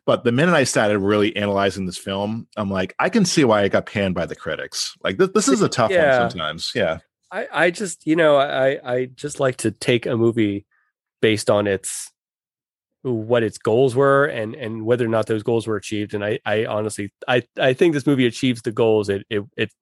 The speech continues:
Speaker 2: was trying to do, which is just to entertain you for an hour and, and a
Speaker 1: Yeah,
Speaker 2: few
Speaker 1: make a
Speaker 2: minutes and
Speaker 1: twelve,
Speaker 2: stuff,
Speaker 1: make a
Speaker 2: but
Speaker 1: twelve day schedule, and yeah,
Speaker 2: Yeah.
Speaker 1: that's, that's true. I know
Speaker 2: Yeah.
Speaker 1: you, you can, you can, as a filmmaker, Jim, you can appreciate that more than I can. So
Speaker 2: Oh yeah, yeah, maybe
Speaker 1: You're right.
Speaker 2: I don't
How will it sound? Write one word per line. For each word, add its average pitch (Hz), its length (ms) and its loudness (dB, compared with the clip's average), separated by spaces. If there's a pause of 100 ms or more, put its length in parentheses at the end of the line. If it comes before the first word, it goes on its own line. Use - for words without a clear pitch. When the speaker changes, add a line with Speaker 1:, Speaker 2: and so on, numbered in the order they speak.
(100)
Speaker 2:
was 117 160 0
trying 107 280 2
to 95 80 -6
do, 92 120 -6
which 95 180 -6
is 101 100 -4
just - 200 -2
to 98 120 -2 (480)
entertain 110 380 2
you 98 80 0
for 92 140 -2
an 85 80 -4
hour 82 420 -6
and, - 120 -16 (260)
and 101 240 -14
a - 20 -8
Speaker 1:
Yeah, 98 60 -6
Speaker 2:
few 113 80 2
Speaker 1:
make 98 40 4
a 95 40 2
Speaker 2:
minutes 98 140 0
and 92 80 -2
Speaker 1:
twelve, 104 280 2
Speaker 2:
stuff, - 140 -6
Speaker 1:
make 117 140 0
a - 20 0
Speaker 2:
but 107 60 -2
Speaker 1:
twelve 113 200 0
day 98 120 0
schedule, 92 600 0
and 90 240 0
yeah, 180 160 2
Speaker 2:
Yeah. 156 100 -4
Speaker 1:
that's, - 220 -2
that's - 240 -2
true. 82 240 -8 (180)
I 127 80 -2
know 117 60 0
Speaker 2:
Yeah. 135 140 4
Speaker 1:
you, 185 60 0
you 196 60 -4
can, 180 120 2
you 180 160 0
can, 180 100 2
as 127 160 0
a 131 60 0
filmmaker, 127 420 0
Jim, 110 160 -2
you 110 80 -2
can 120 100 -4
appreciate 107 400 -4
that 95 160 -2
more 92 140 -6
than 87 120 -8
I 73 100 -10
can. - 280 -16
So - 140 -10
Speaker 2:
Oh 147 140 4
yeah, 90 160 -4 (100)
yeah, 180 160 2
maybe 165 140 -2
Speaker 1:
You're 90 80 -2
right. 78 100 -4
Speaker 2:
I 226 60 -4
don't 147 140 -6